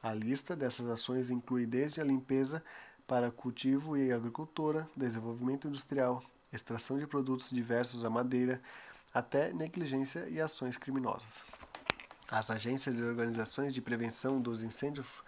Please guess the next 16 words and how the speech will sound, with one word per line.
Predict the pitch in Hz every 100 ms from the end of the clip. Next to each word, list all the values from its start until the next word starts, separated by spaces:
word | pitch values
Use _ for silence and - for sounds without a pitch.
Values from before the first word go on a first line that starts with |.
| - - -
relacionaram | 131 135 - 143 131 135
dezoito | 135 127 165 185
categorias | 196 190 165 151 131 139 139
para | 135 131 135 - - - -
designação | 139 131 131 139 143 - 135 135 165 - - -
da | 185
causa | 180 131 117 117
de | 135
incêndio: | - - - - - - - - - - - - - -
acampamento | 120 123 117 117 131 180 180
ou |
atividade | 160 127 123 117 110
recreativa, | 113 117 170 175 175 151 151 - -
apicultura, | 135 - 120 117 165 160 - 143 131 131 - -
atividade | 117 110 107 -
ferroviária, | 117 127 143 131 120 120